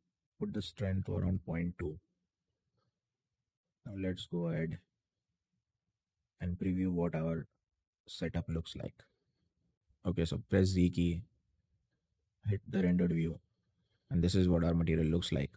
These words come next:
right now. You can adjust the scale and the color ramp for a better fall off. You can also adjust your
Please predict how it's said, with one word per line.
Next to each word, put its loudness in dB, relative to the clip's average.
right 0
now. -4
You -4
can 4
adjust 4
the 4
scale 4
and 2
the 4
color 2
ramp 0
for 0
a 0
better 0
fall -2
off. -8
You -6
can 2
also 6
adjust 2
your 2